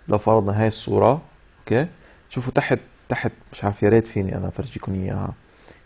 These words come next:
آه، هون، اوكي، لأنه بدي إياها تتحرك، مش قادر أفرجيكم إياها وهي عم تتحرك.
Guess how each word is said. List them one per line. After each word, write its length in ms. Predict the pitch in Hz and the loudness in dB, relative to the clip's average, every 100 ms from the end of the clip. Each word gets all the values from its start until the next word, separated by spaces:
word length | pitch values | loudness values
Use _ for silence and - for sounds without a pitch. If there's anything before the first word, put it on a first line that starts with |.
| _ _ - | _ _ -4
آه، 640 | 101 101 101 98 98 - - - _ _ _ _ _ _ _ _ _ - - - | -2 0 -2 -2 -4 -8 -10 -18 _ _ _ _ _ _ _ _ _ -20 -12 2
هون، 420 | 127 123 117 151 - _ _ _ _ _ _ _ _ _ _ - | 6 8 6 0 -10 _ _ _ _ _ _ _ _ _ _ -20
اوكي، 200 | - - | -6 -2
لأنه 300 | 101 98 98 | 0 0 0
بدي 180 | 98 104 | 0 2
إياها 120 | 110 | 0
تتحرك، 440 | - - 104 101 | -2 -4 -4 -4
مش 140 | 95 98 | -4 0
قادر 280 | 98 95 90 | 0 -2 -6
أفرجيكم 440 | - 95 95 95 | -6 -8 -6 -6
إياها 260 | 95 101 101 | -4 -4 -4
وهي 140 | 98 | -4
عم 60 | 92 | -6
تتحرك. 440 | - - - | -8 -6 -4